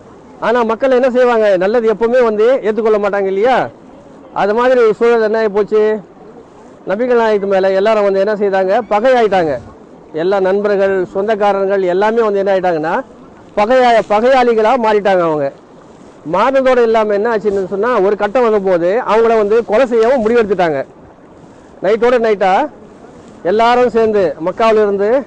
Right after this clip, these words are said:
எல்லா இனங்களை சார்ந்து ஒவ்வொரு ஆளும் போய் அவரு தூங்கி, தூங்குற இடத்துல போய்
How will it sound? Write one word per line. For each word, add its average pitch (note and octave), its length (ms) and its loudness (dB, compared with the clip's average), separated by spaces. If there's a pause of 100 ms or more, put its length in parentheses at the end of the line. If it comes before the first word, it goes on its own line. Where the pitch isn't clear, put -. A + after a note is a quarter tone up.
(280)
எல்லா G3 960 0 (360)
இனங்களை A#3 420 2
சார்ந்து G3 560 0 (280)
ஒவ்வொரு G#3 300 2
ஆளும் G#3+ 340 0
போய் F#3 420 -2 (600)
அவரு G3 760 2
தூங்கி, C4+ 260 0
தூங்குற A#3 600 2
இடத்துல G#3+ 240 -2
போய் F#3 320 0